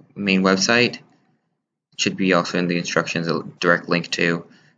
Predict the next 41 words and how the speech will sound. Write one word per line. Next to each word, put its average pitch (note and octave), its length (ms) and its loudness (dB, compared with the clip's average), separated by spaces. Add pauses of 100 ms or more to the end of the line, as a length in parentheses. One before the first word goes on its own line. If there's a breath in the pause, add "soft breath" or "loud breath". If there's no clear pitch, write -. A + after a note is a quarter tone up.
So - 140 -4
you're G#2+ 120 2
gonna G#2 200 6
wanna G2 160 4
do G2 140 4
is G2 80 4
you're G2 60 -4
gonna G2 120 2
wanna F#2 120 4
scroll A2 380 4
down G2+ 220 4
to G2+ 100 -2
the F#2 80 0
bottom G#2+ 520 2 (840)
of F#2 160 -10
the F#2 360 0
page, A2 640 0 (1600)
and F#2+ 300 4
right G2+ 160 6
here G2+ 480 6
there G2 240 6
is F#2+ 160 4
a F2+ 480 2 (320)
file F#2+ 380 4
that F2 120 -2
says E2+ 560 2 (320 soft breath)
F G#2 160 0
M G#2+ 180 4
radio F#2+ 600 6
Atmel F2 340 2
Studio F2 460 2
seven F2 540 -2
dot - 420 -2
zip. F#2 340 0 (540)
You'll - 120 -16
click - 240 -18
that - 180 -4
download F2+ 340 2
button F2+ 220 0
right F2 200 2
here, C3+ 400 2